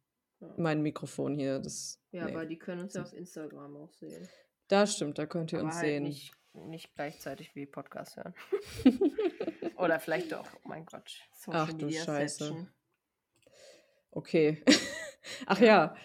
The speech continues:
Speaker 2: wir
Speaker 1: Die
Speaker 2: müssen, äh, die Bristol
Speaker 1: Ja.
Speaker 2: Scale. Ja.
Speaker 1: Hör mal,
Speaker 2: Was,
Speaker 1: da muss ich
Speaker 2: was
Speaker 1: aber
Speaker 2: sagen
Speaker 1: jetzt
Speaker 2: wir da?
Speaker 1: erst auch noch mal gucken, ne?
Speaker 2: Ja, ich auch. Es war keine vier, so viel weiß ich.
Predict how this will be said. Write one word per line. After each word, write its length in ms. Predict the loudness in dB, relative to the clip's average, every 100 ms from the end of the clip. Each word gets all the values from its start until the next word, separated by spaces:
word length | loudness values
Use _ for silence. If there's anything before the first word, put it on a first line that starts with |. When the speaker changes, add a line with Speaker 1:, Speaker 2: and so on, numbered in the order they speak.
| -20 -20 _ -12
Speaker 2:
wir 120 | 0
Speaker 1:
Die 40 | 6
Speaker 2:
müssen, 380 | 6 8 6 6
äh, 380 | 6 6 6 0 0
die 140 | 0
Bristol 580 | 6 4 4 2 2 0
Speaker 1:
Ja. 280 | 2 4 6
Speaker 2:
Scale. 400 | 4 2 2 -2 -6 -18 -20 -20 -20 -20 -14 4
Ja. 420 | 6 8 4 -6 -20 _ 10
Speaker 1:
Hör 140 | 12
mal, 260 | 12 10 10
Speaker 2:
Was, 160 | 6
Speaker 1:
da 120 | 8 8
muss 160 | 8 10
ich 60 |
Speaker 2:
was 40 | 12
Speaker 1:
aber 80 | 12
Speaker 2:
sagen 140 | 12
Speaker 1:
jetzt 80 | 12
Speaker 2:
wir 60 | 10
da? 60 |
Speaker 1:
erst 180 | 10 10
auch 140 | 6
noch 100 | 6 4
mal 340 | 6 6 4
gucken, 440 | 2 -4 -2 -4
ne? 240 | -2 -2 -4 -12 -20 _ _ _
Speaker 2:
Ja, 260 | 2 4 4
ich 160 | 2
auch. 400 | 4 4 4 0 -4 -20 _ _ _ _ _
Es 100 | 2
war 100 | 2
keine 360 | 6 6 6 4
vier, 420 | 2 2 4 2
so 100 | 0
viel 240 | 0 2
weiß 360 | 2 0 -2 -6
ich. 280 | -10 -12